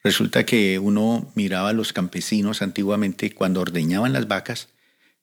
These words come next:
tenían un asientico de tres paticas para ordeñar las vacas. Y luego otros hicieron de cuatro patas, pero una silla de cuatro patas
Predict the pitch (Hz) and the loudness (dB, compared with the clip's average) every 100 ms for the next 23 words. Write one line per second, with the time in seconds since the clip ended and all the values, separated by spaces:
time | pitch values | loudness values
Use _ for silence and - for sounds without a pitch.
0 | _ - 92 90 95 104 - 101 85 - | _ 0 4 4 4 2 0 -4 -4 -4
1 | 95 113 123 _ _ 110 - 92 - - | -4 -4 -6 _ _ -4 -2 -2 -2 -6
2 | 95 113 - - - - _ _ _ _ | -6 -6 -6 -14 -20 -20 _ _ _ _
3 | _ _ 101 101 98 90 90 101 104 - | _ _ 2 4 4 4 2 0 0 -4
4 | - - - _ _ _ _ _ _ _ | -8 -16 -20 _ _ _ _ _ _ _
5 | _ _ _ _ _ - 156 180 147 104 | _ _ _ _ _ 4 6 8 4 2
6 | 143 185 127 110 143 139 - _ - 98 | 0 -2 0 -2 -2 -6 -10 _ -8 -4
7 | - 110 123 117 113 113 127 165 - - | 0 2 2 2 0 0 0 0 -2 -8
8 | - _ _ _ _ 117 107 107 135 - | -18 _ _ _ _ 2 4 6 4 0
9 | 135 139 - 107 - 113 107 - 117 - | -2 -2 -2 -2 -2 -2 -2 -4 -8 -12